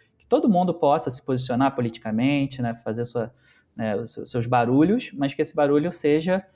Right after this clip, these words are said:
um barulho, é, é positivo e não ruído, né, e não sujeira, e não lixo,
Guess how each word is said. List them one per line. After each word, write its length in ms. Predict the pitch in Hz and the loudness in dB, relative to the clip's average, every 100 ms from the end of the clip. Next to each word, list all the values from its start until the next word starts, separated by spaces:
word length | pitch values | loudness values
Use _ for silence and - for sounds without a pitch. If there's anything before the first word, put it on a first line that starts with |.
| _ - | _ -6
um 100 | 135 | -2
barulho, 680 | 135 139 131 143 156 180 185 | 2 2 4 4 2 2 0
é, 220 | - - | -2 -2
é 40 | 139 | -2
positivo 680 | - 170 190 - 151 156 131 | 0 0 0 0 2 2 2
e 60 | |
não 160 | 127 151 | 2 2
ruído, 600 | 160 190 151 123 113 110 | 2 2 4 2 0 -2
né, 200 | 110 113 110 | -2 -4 -2
e 60 | |
não 240 | 120 131 151 | 0 0 0
sujeira, 680 | - 156 127 127 113 101 113 | -4 -2 2 2 4 0 0
e 60 | |
não 160 | 113 151 | 0 2
lixo, 540 | 135 135 - - 107 | 2 0 -2 -10 -12